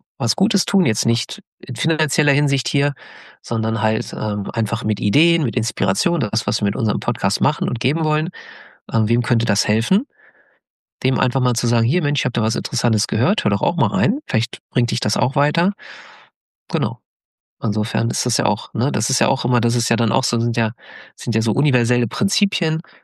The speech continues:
ne, geben und nehmen, ne, und all sowas. Und, ähm, wenn ich was anderen gebe, dann kriege ich mit Sicherheit auch mal was zurück.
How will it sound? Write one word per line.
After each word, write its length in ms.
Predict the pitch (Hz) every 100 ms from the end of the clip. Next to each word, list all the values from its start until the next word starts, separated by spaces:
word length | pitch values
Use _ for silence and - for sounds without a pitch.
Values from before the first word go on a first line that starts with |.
| _
ne, 260 | 131 123 131
geben 360 | - 117 110
und 160 | 98 -
nehmen, 460 | 135 139 143 143 143
ne, 240 | 117 131 -
und 180 | 120 -
all 160 | 123
sowas. 420 | 123 120 123 -
Und, 300 | - 117 110 -
ähm, 360 | 107 104 107 - - - - - -
wenn 140 | 113 98
ich 160 | -
was 120 | -
anderen 240 | - 110 104
gebe, 440 | 107 117 120 117 - _
dann 140 | 110 107
kriege 180 | -
ich 100 | 101
mit 120 | - -
Sicherheit 380 | - - -
auch 140 | - 117
mal 120 | -
was 160 | - -
zurück. 400 | 117 107 -